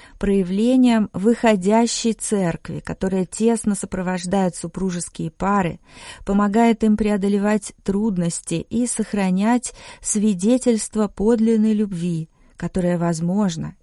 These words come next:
и пребывает вовеки. По словам епископа Рима,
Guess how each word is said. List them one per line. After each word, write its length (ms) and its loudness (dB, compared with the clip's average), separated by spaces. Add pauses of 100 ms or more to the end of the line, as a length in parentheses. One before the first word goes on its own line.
и 180 -4
пребывает 880 -6
вовеки. 760 -8 (760)
По 40 -2
словам 420 2
епископа 580 -4
Рима, 420 2